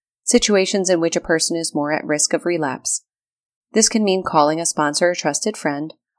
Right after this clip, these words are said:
or attending a twelve-step or other type of recovery-oriented support group. But suggested anti-drug and anti-drink steps also largely center on getting into action, either physically,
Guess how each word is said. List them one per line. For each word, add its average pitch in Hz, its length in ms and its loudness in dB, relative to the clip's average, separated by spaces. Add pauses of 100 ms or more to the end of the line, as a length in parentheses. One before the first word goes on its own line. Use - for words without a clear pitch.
or 202 140 6
attending 196 360 2
a 190 60 2
twelve-step 175 640 2
or 170 160 2
other 160 180 2
type 151 260 -2
of 160 140 -4
recovery-oriented 160 1000 -2 (120)
support - 440 -4
group. 127 280 -8 (840)
But 180 160 2
suggested 214 520 4
anti-drug 165 600 2
and 156 100 0
anti-drink 165 640 0
steps - 500 -2 (280)
also 233 320 4
largely 185 440 2
center 160 360 -2
on 160 100 0
getting 160 300 0
into 151 280 -4
action, 147 420 -6 (440)
either 151 220 2
physically, 202 580 -2